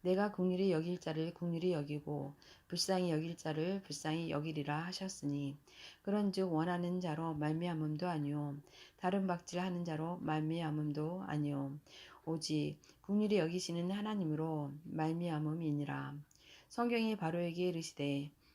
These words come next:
"내가 이 일을 위하여 너를 세웠으니, 곧 너로 말미암아 내 능력을 보이고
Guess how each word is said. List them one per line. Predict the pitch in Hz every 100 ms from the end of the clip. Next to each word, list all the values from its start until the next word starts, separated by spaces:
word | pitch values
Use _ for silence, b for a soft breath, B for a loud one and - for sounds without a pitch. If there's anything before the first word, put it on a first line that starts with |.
| b
"내가 | 165 175 180 185 156 156 _
이 | 190 196
일을 | 180 175 185
위하여 | 160 151 156
너를 | 165 147 151
세웠으니, | 190 196 190 - 151 143 143 143 B B B - -
곧 | - 160 165 190 B B B
너로 | 180 185 202
말미암아 | 175 151 165 165 151 165 156 147 B B -
내 | 180
능력을 | 170 165 180 175 175
보이고 | 170 147 143 143 151 147